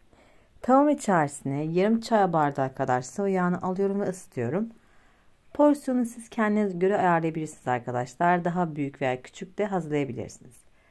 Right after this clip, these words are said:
Kaşık yardımıyla kızgın yağıma mücverimi ekleyerek arkalı önlü tamamen kızartıyorum.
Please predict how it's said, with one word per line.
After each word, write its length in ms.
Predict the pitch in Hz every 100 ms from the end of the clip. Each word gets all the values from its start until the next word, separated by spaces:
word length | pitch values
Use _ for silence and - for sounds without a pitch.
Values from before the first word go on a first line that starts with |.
| _ _ -
Kaşık 360 | 254 240 240
yardımıyla 640 | 214 170 151 147 139 151 -
kızgın 440 | - 214 - 185
yağıma 460 | 160 131 127 170 220 _ _ _ _ -
mücverimi 560 | 214 185 170 147 139 -
ekleyerek 560 | 214 220 208 202 208 - -
arkalı 420 | 170 165 - 180
önlü 460 | 139 135 160 226 226 _ _ _ -
tamamen 560 | 214 196 165 156 170
kızartıyorum. 840 | 196 - 156 120 107 - 131 156